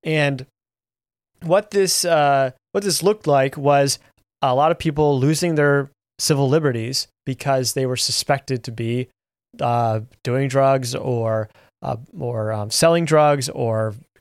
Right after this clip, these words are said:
encouraging other people to do drugs. And this meant, you know, civil forfeiture of people's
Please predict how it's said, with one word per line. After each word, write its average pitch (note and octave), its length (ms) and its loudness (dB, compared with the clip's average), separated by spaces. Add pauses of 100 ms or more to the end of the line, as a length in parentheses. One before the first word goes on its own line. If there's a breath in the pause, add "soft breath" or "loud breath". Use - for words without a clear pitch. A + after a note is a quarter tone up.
encouraging E3 520 0
other D#3+ 100 0
people D3 240 -4
to A#2+ 60 -6
do B2 120 -4
drugs. A#2 380 -4 (320 loud breath)
And C3+ 300 0 (120)
this D3 300 -2
meant, C#3 340 0
you C#3 100 -2
know, A2+ 200 -2 (140)
civil C3+ 280 0
forfeiture C#3 680 0
of A#2+ 320 -2
people's A#2+ 520 -6